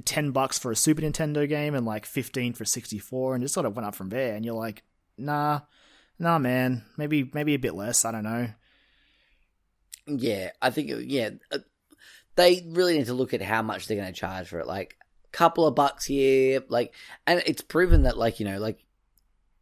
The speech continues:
Speaker 2: like, one or two dollars for something will still make you money on
Speaker 1: Yes.
Speaker 2: something, e-, even if it's something that people have bought three or four times, they'll just be like, "Oh, it's two bucks, I'll buy that.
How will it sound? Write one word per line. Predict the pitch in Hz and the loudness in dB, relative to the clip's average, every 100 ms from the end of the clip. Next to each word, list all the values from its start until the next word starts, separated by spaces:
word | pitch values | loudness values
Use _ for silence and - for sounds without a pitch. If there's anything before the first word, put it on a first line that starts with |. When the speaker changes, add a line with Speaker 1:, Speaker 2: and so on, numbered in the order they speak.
| - - | -20 -12
Speaker 2:
like, | 80 | -12
one | 98 104 123 | -6 -4 -2
or | 120 | -4
two | - 123 | -4 -2
dollars | 113 120 117 - | 0 0 0 -2
for | 110 107 110 | -2 0 0
something | 113 95 101 107 | -2 -4 -8 -6
will | 113 107 | -6 -4
still | 160 | -4
make | 147 143 - | 0 -2 0
you | 131 | 0
money | 131 135 104 104 - _ _ _ 135 | 0 0 -4 -8 -12 _ _ _ -4
on | |
Speaker 1:
Yes. | 127 117 | 0 2
Speaker 2:
something, | 110 113 120 104 - - _ | 2 0 -2 -6 -10 -20 _
e-, | 123 - | -4 4
even | 170 170 | 4 4
if | 156 | 0
it's | 151 | 2
something | 139 147 | 2 2
that | 135 - | -2 -2
people | - 143 127 | 0 0 2
have | 123 101 | -2 0
bought | 117 120 110 - - - - _ _ _ _ | 4 8 8 6 -4 -20 -20 _ _ _ _
three | 113 117 117 | -2 0 0
or | |
four | 110 117 113 | 2 0 2
times, | 113 110 98 92 - | 0 0 -4 -6 0
they'll | 113 117 | 2 2
just | 110 | 0
be | 123 | 0
like, | 120 113 _ _ - | 0 -2 _ _ -2
"Oh, | |
it's | 131 - | -2 0
two | 131 110 | 0 0
bucks, | 104 90 101 | 0 -2 -4
I'll | 101 | -2
buy | 87 90 | -2 -2
that. | 101 - | -2 -4